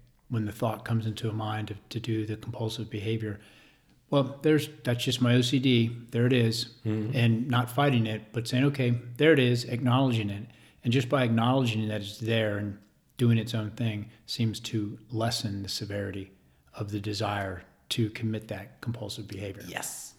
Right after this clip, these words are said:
Speaker 2: yes. Um, one, one, so to stick with the car metaphor, you kinda have a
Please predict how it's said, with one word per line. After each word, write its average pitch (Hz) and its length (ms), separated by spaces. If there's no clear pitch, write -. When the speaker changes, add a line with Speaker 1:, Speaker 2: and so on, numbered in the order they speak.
Speaker 2:
yes. - 380
Um, 92 380
one, 104 200
one, 139 220
so - 420
to 127 100
stick 123 320
with 117 100
the 107 60
car 101 320
metaphor, 90 540
you 95 100
kinda 127 180
have 127 180
a 90 60